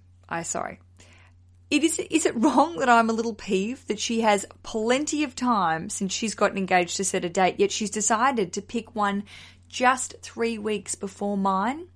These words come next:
I'm trying not to get bitchy about it, but since we share the same group of friends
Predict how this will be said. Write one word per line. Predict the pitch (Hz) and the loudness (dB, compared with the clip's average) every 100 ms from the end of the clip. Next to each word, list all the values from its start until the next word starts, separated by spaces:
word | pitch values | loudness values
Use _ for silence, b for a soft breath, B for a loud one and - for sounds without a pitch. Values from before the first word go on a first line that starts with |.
| _ - B B B B 262 | _ -20 B B B B 2
I'm | 269 | 2
trying | 254 302 302 320 | 0 0 0 0
not | 302 262 | -2 -6
to | 277 | -6
get | 247 233 196 | -4 -4 -2
bitchy | 196 - 175 | -4 -2 -4
about | 175 147 151 | -2 -2 -2
it, | 160 - - B B B | -4 -8 -14 B B B
but | - 220 | -6 -4
since | 277 277 - | -6 -8 -8
we | 294 | -6
share | - 240 208 | -4 -2 -2
the | 185 | -4
same | 185 - 220 208 226 | -8 -4 -2 -2 -2
group | 220 214 214 | -2 -2 -2
of | 214 | -6
friends | - 170 165 160 196 - | -8 -6 -6 -6 -8 -8